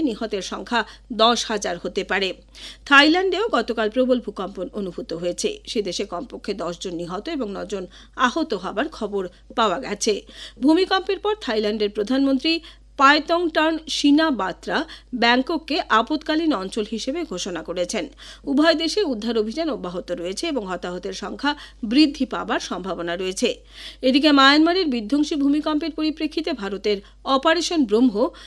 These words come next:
এর অধীনে পনেরো টন জরুরি সহায়তা সামগ্রী সহ প্রথম বিমান আজ ইয়াঙ্গুনে অবতরণ করেছে। কেন্দ্রীয় বৈদেশিক পরিক্রমা মন্ত্রণালয় সূত্রে জানানো হয়েছে যে শীঘ্রই আরও দুটি বিমানে করে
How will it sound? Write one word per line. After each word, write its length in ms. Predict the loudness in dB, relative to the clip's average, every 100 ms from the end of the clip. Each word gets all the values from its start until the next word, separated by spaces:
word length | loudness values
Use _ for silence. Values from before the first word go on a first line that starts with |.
| -6
এর 220 | 4 6 6
অধীনে 440 | 0 2 4 4
পনেরো 420 | 4 4 4 4 -2
টন 180 | 0 2
জরুরি 380 | 4 2 2 0
সহায়তা 480 | -2 -6 -8 -8 -8
সামগ্রী 460 | -8 -10 -8 -8
সহ 340 | -8 -6 -4 -4 -6 -18 -2
প্রথম 420 | 0 0 0 0
বিমান 340 | 0 0 -2 -2
আজ 240 | -6 -6 -2
ইয়াঙ্গুনে 460 | 2 2 2 2
অবতরণ 460 | -2 -4 -6 -8 -8
করেছে। 480 | -8 -6 -2 -2 -2 -8 -18 -8
কেন্দ্রীয় 360 | 4 6 6 4
বৈদেশিক 440 | 4 2 0 -2 -6
পরিক্রমা 460 | -6 -4 -2 -2
মন্ত্রণালয় 580 | -2 -6 -2 -2 -2 -4
সূত্রে 320 | -8 -8 -8
জানানো 380 | -6 -6 -6 -8
হয়েছে 320 | -6 -8 -8
যে 120 | -6 -6
শীঘ্রই 420 | -6 -6 -4 -4
আরও 260 | -2 -2
দুটি 240 | -2 -4 -6
বিমানে 400 | -6 -8 -8 -8
করে 300 | -4 -2